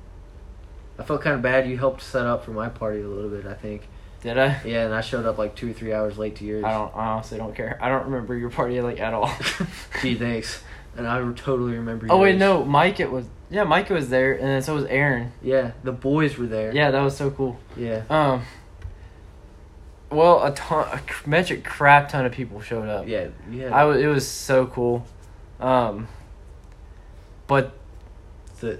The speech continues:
Speaker 2: I, I think one of the, uh, like, one of the highlights, I, I, I definitely, like, wa-, am very appreciative of all the people, but the, the highlight was, uh, like, a family friend showed up, and he's got a freaking Dodge Viper.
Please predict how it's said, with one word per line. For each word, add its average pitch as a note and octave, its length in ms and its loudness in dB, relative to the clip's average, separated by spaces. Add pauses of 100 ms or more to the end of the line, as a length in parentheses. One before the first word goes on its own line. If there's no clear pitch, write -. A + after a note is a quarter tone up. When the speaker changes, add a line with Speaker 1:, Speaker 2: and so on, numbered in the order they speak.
(120)
Speaker 2:
I, C#3+ 220 6
I E3+ 40 6
think F#3+ 280 0
one F3+ 180 4
of E3 100 6
the, C3+ 380 2
uh, - 60 -4
like, C3+ 240 2
one D3 160 2
of D3+ 80 2
the D#3 100 8
highlights, C3+ 500 4
I, B2 200 2
I, A#2 340 4
I C3 60 6
definitely, D3 500 4
like, B2+ 260 4
wa-, A#2+ 240 -2
am A#2+ 160 -4
very B2+ 340 6
appreciative A#2 500 -4
of G#2+ 40 -2
all A#2 120 2
the A2 80 -8
people, A#2+ 480 -6 (420)
but C3 320 2 (400)
the, B2+ 300 2 (100)
the A#2+ 120 0
highlight C#3 540 6
was, A#2 420 2 (800)
uh, C3 60 2
like, B2+ 220 6
a A#2 40 2
family C#3+ 400 2
friend C#3 380 0
showed B2 320 2
up, A#2 300 0 (300)
and C3+ 120 0
he's C3+ 180 0
got C3 140 4
a B2 60 0
freaking B2 360 -4
Dodge B2 320 4
Viper. A#2 580 -2